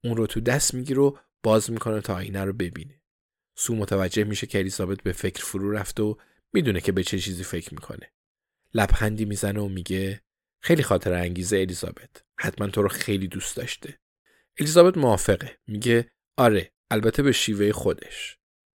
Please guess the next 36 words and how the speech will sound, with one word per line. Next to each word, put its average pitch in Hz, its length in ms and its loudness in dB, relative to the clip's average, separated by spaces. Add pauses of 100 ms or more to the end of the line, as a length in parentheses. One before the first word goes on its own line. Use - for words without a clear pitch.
(120)
سو - 220 2
میگه: 113 340 2 (200)
«تو - 80 4
خوششانسی. 120 800 2 (220)
یه 113 120 4
مرد 113 300 2
خوب - 280 0
عاشقت - 500 -6
بود.» - 200 -14 (240)
«خب، - 300 2 (160)
حتی 139 220 4
اگه 110 140 2
خوب 120 260 0
نبود، 127 360 0 (180)
مرد 110 320 2
که 107 140 -4
بود.» - 340 -10 (600)
الیزابت 165 420 4
لبخندی 101 480 0
به 85 80 -6
لب - 260 -6
میاره. - 320 -14 (500)
سو - 240 2
میگه: 120 460 2
«خب، - 260 0 (120)
الان 147 240 2
نصف 127 220 2
شبه 143 300 2
و 151 120 6 (220)
باید 117 180 2
به 117 100 4
رخت 95 280 -2
خوابتون 92 420 -4
برگردید.» - 760 -6 (640)
اما 101 220 0
امشب 95 480 -2